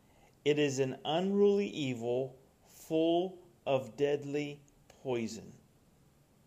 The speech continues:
Now stop with me for a minute and think.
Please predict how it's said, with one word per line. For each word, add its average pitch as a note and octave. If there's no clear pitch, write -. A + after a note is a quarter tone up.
Now G#2+
stop B2
with A2+
me G#2+
for G#2+
a G#2+
minute G#2
and G#2+
think. G#2